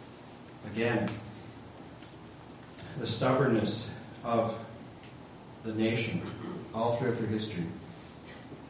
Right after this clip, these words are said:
They even killed, it says,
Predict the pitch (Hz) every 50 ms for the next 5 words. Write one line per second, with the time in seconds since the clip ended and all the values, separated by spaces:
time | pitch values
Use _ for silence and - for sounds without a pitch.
0 | - - - - - - - - - - - - - - 120 127 131 131 127 117
1 | 117 - 143 139 139 143 143 139 - - - - - - - - - - - -
2 | 120 - - 139 131 127 127 127 127 127 127 - -